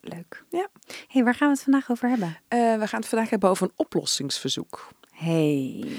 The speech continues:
Speaker 2: Ja, want we hebben het er al vaker over gehad in de podcast, dat we hem wel eens benoemen
Speaker 1: Mhm.
Speaker 2: wat je kan doen, maar nog nooit echt als, eh, themaatje behandeld.
Speaker 1: Ja.
Speaker 2: Dus dat gaan we doen.
Speaker 1: Leuk.
Speaker 2: Ja,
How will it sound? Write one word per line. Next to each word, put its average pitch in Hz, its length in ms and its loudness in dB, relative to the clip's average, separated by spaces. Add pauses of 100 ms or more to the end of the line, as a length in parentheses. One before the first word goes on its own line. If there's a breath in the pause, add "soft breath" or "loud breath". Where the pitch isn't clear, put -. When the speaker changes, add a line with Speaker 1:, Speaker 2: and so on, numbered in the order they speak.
(240 loud breath)
Speaker 2:
Ja, 214 220 6
want 196 140 2
we 208 100 4
hebben 233 260 4
het 233 120 -4
er 233 80 2
al 208 140 6
vaker 226 400 4
over 180 200 4
gehad 185 320 -4
in 208 200 2
de 190 60 -4
podcast, - 640 -4
dat 170 420 -2
we 170 80 2
hem 165 120 4
wel 170 140 4
eens 160 120 0
benoemen 165 600 2
Speaker 1:
Mhm. 175 240 2
Speaker 2:
wat 175 120 0
je - 60 -12
kan 151 200 -4
doen, 240 220 2
maar 208 140 2
nog 208 260 -2
nooit 214 380 2
echt - 380 -2
als, - 360 -2
eh, 175 120 -4 (320)
themaatje 180 540 0
behandeld. 139 640 -4
Speaker 1:
Ja. 180 180 -2
Speaker 2:
Dus 165 100 -6 (200 soft breath)
dat 208 140 -4
gaan 185 120 -4
we 156 60 -2
doen. 233 120 -4 (540 soft breath)
Speaker 1:
Leuk. 262 680 8
Speaker 2:
Ja, 339 200 0